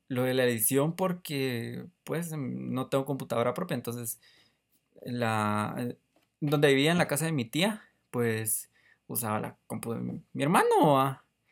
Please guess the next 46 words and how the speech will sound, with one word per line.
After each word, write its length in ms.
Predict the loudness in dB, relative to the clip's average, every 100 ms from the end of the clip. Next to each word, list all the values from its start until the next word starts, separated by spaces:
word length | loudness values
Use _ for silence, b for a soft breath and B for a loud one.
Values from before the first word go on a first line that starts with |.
| b 0
Y 80 | 2
a 60 |
veces 200 | 2 0
que 160 | 0 0
la 120 | 0
usaba, 520 | 0 0 2 0 -2
que 80 | -4
la 40 | -6
usaba 200 | -4 -6
mi 80 |
primito 380 | -6 -4 -4 -4
y 20 | -4
que 100 | -4
no 80 |
sé 120 | -6 -4
qué, 320 | -2 0 0
y 60 | -2
teníamos 420 | -4 -4 -4 -4
mis 200 | -4 -4
fotos 480 | -2 -2 -2 -4 -4
y, 320 | -8 -10 -12
y 40 | -10
que 120 | -8
la 120 | -8
harán. 320 | -6 -6 -8 B B B 4
Y 60 |
era 160 | 6 6
todo 180 | 6 2
un 120 | 2
rollo, 460 | 2 0 0 -4 -14 _ -4
era 340 | 0 0 -2
todo 100 | -4
un 60 | -4
rollo. 240 | -4 -4
Entonces 380 | -2 -2 0 0
se 100 | -2
me 120 | -4
complicaba 800 | -4 -6 -6 -6 0 0 2 0
eso 340 | -2 -4 -2 -4
de, 200 | -6 -16 b b b b -10
de 100 | -8
andar 280 | -4 -4 -2
haciendo 340 | -2 -2 -2
las 280 | -2 -2 -4
ediciones, 720 | -6 -6 -4 0 2 2 2
¿verdad? 340 | 0 -2 -4